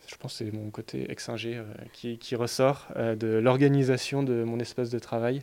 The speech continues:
Et même pour aller plus loin, je, je pense que ces machines-là, c'est, c'est un peu, euh, c'est un peu mon, mon psychologue à moi. C'est, euh, c'est ma façon de, de, d'être assuré, euh, d'avoir, euh, un outil de fabrication, un savoir-faire et de pouvoir avancer dans la vie, euh,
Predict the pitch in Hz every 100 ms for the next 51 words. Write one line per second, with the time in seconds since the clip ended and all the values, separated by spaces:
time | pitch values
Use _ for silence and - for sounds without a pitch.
0 | - - 117 147 151 131 120 - 135 147
1 | 170 - - 147 - 170 - - 120 117
2 | - 120 120 147 - 113 110 110 117 104
3 | 143 139 123 117 110 107 104 110 147 147
4 | 127 120 117 117 - 127 135 135 139 131
5 | 131 - 120 113 113 110 - 120 113 127
6 | - 147 131 120 107 - - - - -
7 | 123 123 123 - 123 - 131 139 135 117
8 | 110 110 110 110 110 120 131 - 143 123
9 | 120 117 135 135 120 113 135 135 143 -
10 | 156 139 135 127 123 123 - 131 143 160
11 | 131 - 123 120 - 135 139 143 131 117
12 | 113 - 120 117 117 113 - 117 110 107
13 | 131